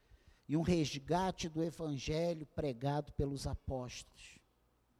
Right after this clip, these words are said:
E lá depois do Pentecostes, não houve nenhum fato mais marcante na história da igreja do que a reforma.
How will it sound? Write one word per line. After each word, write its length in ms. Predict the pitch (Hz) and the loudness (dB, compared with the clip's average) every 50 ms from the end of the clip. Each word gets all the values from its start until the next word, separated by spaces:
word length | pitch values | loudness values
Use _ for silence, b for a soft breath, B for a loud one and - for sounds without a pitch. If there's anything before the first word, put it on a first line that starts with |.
| _ _ b b b b b b b b b b b _ _ _ _ _ _ _ _ _ - | _ _ b b b b b b b b b b b _ _ _ _ _ _ _ _ _ -10
E 60 | 196 | -2
lá 200 | 185 214 277 302 | 0 0 2 0
depois 460 | 277 254 208 - - 208 214 208 185 - | 0 -2 -4 -4 -2 -2 -2 -2 -2 -4
do 80 | 190 | -10
Pentecostes, 1200 | - 190 180 - - 170 143 - _ - - 147 156 175 175 - - - - - - - - - - - - - - - - - b b b b b b b b b _ _ _ _ _ _ _ _ | -8 -8 -8 -6 -6 -6 -6 -6 _ -4 0 0 0 0 0 -4 -6 -8 -10 -12 -12 -12 -14 -14 -6 -6 -4 -4 -6 -10 -14 -20 b b b b b b b b b _ _ _ _ _ _ _ _
não 200 | 151 175 190 190 | -4 0 2 8
houve 500 | 185 190 202 214 214 214 190 151 185 196 | 10 12 12 12 12 12 10 6 -2 -4
nenhum 280 | 196 208 214 226 262 220 | -2 -2 0 -2 -2 -4
fato 600 | - - - 180 180 185 196 185 - - - 165 | -6 -8 -2 0 2 2 2 2 -2 -4 -12 -8
mais 320 | 156 175 202 220 175 - | -4 -2 -2 0 -2 -2
marcante 920 | 196 190 180 147 - - - - _ - - 185 208 233 233 - - - 208 | -4 -4 -6 -6 -6 -8 -10 -12 _ -4 0 0 2 2 0 0 -2 -8 -6
na 100 | 202 185 | -4 -4
história 580 | - - - - - - 175 180 185 180 175 | -2 -2 -4 -4 -2 0 2 2 2 2 0
da 120 | 160 165 170 | 0 0 -2
igreja 580 | 160 139 120 135 139 156 165 175 165 147 170 | -2 -2 -4 0 2 4 4 4 4 2 -4
do 100 | 160 - | -8 -10
que 120 | - - 175 | -8 -6 -4
a 60 | 156 | -4
reforma. 680 | 139 190 170 - - - - 139 143 123 110 95 95 90 | -2 -4 -6 -8 -10 -10 -8 -6 -6 -6 -8 -10 -16 -20